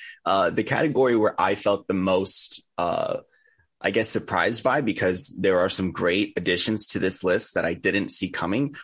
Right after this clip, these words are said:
was in the visual effects category. Hey, two video game films. No, No Time to Die. That's a James Bond movie, okay? That is a video game movie.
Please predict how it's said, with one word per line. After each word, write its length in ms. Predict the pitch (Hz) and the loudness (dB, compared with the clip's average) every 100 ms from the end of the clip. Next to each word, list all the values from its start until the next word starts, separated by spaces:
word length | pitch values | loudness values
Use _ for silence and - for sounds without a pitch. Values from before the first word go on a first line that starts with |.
| - | -2
was 160 | 113 | 0
in 140 | 113 135 | 2 2
the 80 | 120 | 2
visual 280 | 143 151 | 2 2
effects 360 | 139 - 110 - | 2 2 0 0
category. 640 | 113 95 92 90 87 101 - _ - | 0 2 2 2 2 -2 -8 _ 0
Hey, 240 | 190 170 | 2 4
two 180 | - 208 | 2 2
video 240 | 196 220 | 4 4
game 300 | 196 143 131 | 4 4 2
films. 320 | 120 120 117 196 | 2 2 2 2
No, 160 | 214 | 4
No 160 | 160 220 | 4 2
Time 240 | 254 226 | 2 2
to 40 | 202 | 2
Die. 220 | 165 175 | 4 4
That's 220 | 175 - | 2 0
a 40 | |
James 300 | 156 170 175 | 0 2 2
Bond 300 | 131 185 208 | 2 2 4
movie, 260 | 127 113 101 | 4 4 4
okay? 300 | 101 104 147 | 2 2 2
That 180 | 127 165 | 2 2
is 100 | 135 | 2
a 60 | 113 | 2
video 320 | 110 147 139 | 2 4 4
game 320 | 120 120 123 | 2 2 2
movie. 560 | 107 147 95 82 76 | 4 2 2 -2 -2